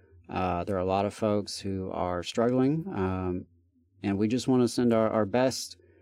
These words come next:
and wish them much success in securing the fair contract that they deserve. Also on August seventh, in nineteen eighty-three,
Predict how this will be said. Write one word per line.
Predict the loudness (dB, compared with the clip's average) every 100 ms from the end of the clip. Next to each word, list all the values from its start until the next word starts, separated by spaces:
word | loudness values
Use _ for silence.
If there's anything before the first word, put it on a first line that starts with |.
| _
and | -4 -2 0 0 -2 -4
wish | -4 0 0 0
them | 0 2 2 0 -4 -10 0
much | 4 4 2
success | -2 -4 -4 -4 -4 -8 -8
in | -8
securing | -6 -8 -6 -4 -2 -2 -2 -4 _ _
the | -18
fair | -4 0 0
contract | 0 -2 0 -2 -6 -8
that | -10 -8
they | -8
deserve. | -8 -6 -4 -4 -8 -16 -20 _ _ _ _ _ _ _ _ _ _ _ _ _ _ _ 2
Also | 4 6 6
on | 6
August | 6 4 4
seventh, | 4 4 2 0
in | 4 4
nineteen | 6 4 4 4 4
eighty-three, | 4 2 2 4 4 2 -4